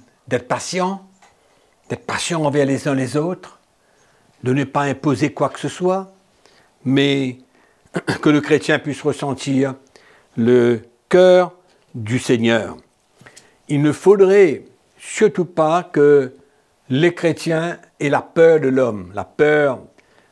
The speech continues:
<clears throat> du pasteur, du serviteur de Dieu, du prédicateur, mais au contraire qu'il ait la crainte de Dieu, non pas la peur de l'homme. Et souvent, c'est ce qui se passe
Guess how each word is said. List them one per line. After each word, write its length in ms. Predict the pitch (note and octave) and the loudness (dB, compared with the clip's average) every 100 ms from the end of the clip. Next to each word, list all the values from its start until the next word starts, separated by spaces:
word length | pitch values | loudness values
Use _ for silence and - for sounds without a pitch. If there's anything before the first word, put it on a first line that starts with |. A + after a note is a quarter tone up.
| _ - | _ -10
<clears throat> 240 | C#3 G2+ | -8 -6
du 120 | F#2+ B2 | -6 -4
pasteur, 580 | C#3+ C3+ - G3 G3+ | -4 -4 -2 0 0
du 160 | C#3 C3 | -2 -6
serviteur 520 | - C#3+ B2+ - C3+ | -2 -2 -2 -2 -2
de 100 | C#3+ | -2
Dieu, 420 | D3+ E3 G3 G3+ | -4 -2 0 0
du 160 | D3+ C#3 | -2 -6
prédicateur, 880 | C#3 C3+ B2+ - C3+ F#3 G#3+ A3 G#3 _ _ - _ _ _ | -4 -4 -4 -4 -2 0 0 0 -4 _ _ -20 _ _ _
mais 140 | C#3+ D#3+ | 0 2
au 100 | E3 | 0
contraire 580 | D3 D3 - G#3 G#3 | -2 -2 2 4 2
qu'il 160 | F#3 D#3 | 0 0
ait 60 | D3 | 0
la 120 | C3 | -2
crainte 580 | - - E3+ F3 - A#2+ | -6 -4 -2 -4 -6 -4
de 160 | B2+ | -4
Dieu, 480 | G#2+ - E3 D3 F#2 | -4 0 2 2 -2
non 220 | F#2+ B2+ C#3 | -8 -6 -4
pas 420 | - E3 F#3+ - A#2+ | -2 -2 -2 -8 -8
la 300 | A#2+ G#2 - _ | -8 -8 -18 _
peur 560 | E3+ F3 F3+ F#3+ G3 - _ _ _ - | 2 4 4 2 -2 -10 _ _ _ -20
de 220 | G#2 A2+ | -6 -2
l'homme. 640 | B2 B2 C#3 C3 G#2+ F#2 - _ _ - - _ _ | 2 4 4 4 0 -8 -16 _ _ -20 -20 _ _
Et 60 | D#3 | -12
souvent, 480 | - G3+ G#3 A#3+ A3 | -2 2 4 2 0
c'est 140 | F#3 | -6
ce 100 | - | -6
qui 100 | E3 | -6
se 100 | E3 | -6
passe 540 | D#3 F3+ G3+ - - | 0 0 0 -8 -20